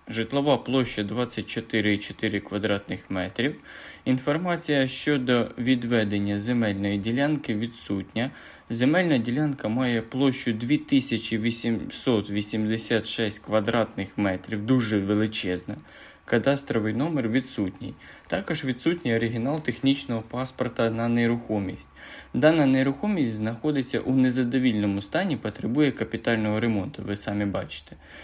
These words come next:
Зареєстровані особи також відсутні. Доступ в нерухомість відсутній. Є проживаючі, ключі відсутні. Нерухомість має комунальну заборгованість.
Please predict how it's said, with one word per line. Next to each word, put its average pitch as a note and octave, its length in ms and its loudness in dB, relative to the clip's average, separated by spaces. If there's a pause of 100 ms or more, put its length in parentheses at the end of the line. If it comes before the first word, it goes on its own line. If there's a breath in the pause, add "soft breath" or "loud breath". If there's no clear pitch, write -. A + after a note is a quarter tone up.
(200 loud breath)
Зареєстровані C#3+ 880 2
особи D3 500 0
також C#3+ 460 -4
відсутні. C3 640 0 (360 loud breath)
Доступ C#3+ 440 2
в A#2+ 80 0
нерухомість C3 680 4
відсутній. G#2+ 680 0
Є C3+ 100 2
проживаючі, C3+ 800 0
ключі A#2+ 400 2
відсутні. C#3 580 -2 (500 loud breath)
Нерухомість D#3 720 2
має D3 280 4
комунальну B2+ 800 4
заборгованість. A#2+ 1300 0